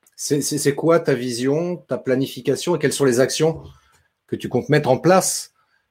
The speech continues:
justement pour atteindre cet objectif que tu t'es fixé. Alors, j'espère que t'as défini un objectif clair et précis.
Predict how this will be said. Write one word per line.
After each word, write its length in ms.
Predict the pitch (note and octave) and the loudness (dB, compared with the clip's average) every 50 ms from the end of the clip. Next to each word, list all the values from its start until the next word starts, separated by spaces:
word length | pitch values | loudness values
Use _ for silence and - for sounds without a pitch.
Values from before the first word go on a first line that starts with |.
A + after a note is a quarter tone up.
| _ | _
justement 220 | - - A#2 C3+ C3 | -10 -4 -2 -2 -2
pour 240 | - C3 A2+ G#2+ A#2+ | 0 0 2 4 4
atteindre 520 | B2 B2 - - E3+ E3+ E3+ D3 C3 A#2+ | 2 2 2 4 4 4 6 4 4 2
cet 240 | - - A#2+ - B2+ | 2 0 -2 -2 -4
objectif 540 | A#2 G#2 A2+ A#2 A#2 - F3+ G3 D3 - - | -4 -2 -4 -4 -4 -2 -2 -2 -2 -2 -6
que 80 | - | -10
tu 140 | - - G2 | -10 -8 -6
t'es 120 | - A2+ | -6 -6
fixé. 540 | G#2+ - - C3 A2+ - - F3 F#3 F3 - _ - - - - - - - - - - _ _ | -4 -4 -6 -6 -4 0 0 0 0 0 -4 _ -16 -16 -16 -16 -18 -20 -20 -20 -20 -20 _ _
Alors, 200 | - F2+ G2 G2+ | -6 -6 -4 -4
j'espère 360 | G2+ G2+ - - - C3+ A#2+ - | -6 -6 -6 -2 0 0 0 -2
que 120 | - G#2 | -4 -8
t'as 160 | - A2 G#2+ | -6 -6 -4
défini 360 | G2 A#2 A2 - - B2+ C3+ | -2 -2 -2 -2 0 2 2
un 140 | C3 B2 A#2+ | 2 2 2
objectif 400 | A#2 F#2+ G2+ G2+ G2 - G#2+ - | 0 -2 -4 -6 -8 -8 -10 -4
clair 240 | - C#3 C#3+ C#3 A#2+ | 0 2 2 4 2
et 80 | B2 - | 0 0
précis. 540 | - - C#3 C3 - - F3 F#3+ F#3+ - | 0 2 2 2 2 2 0 0 -2 -2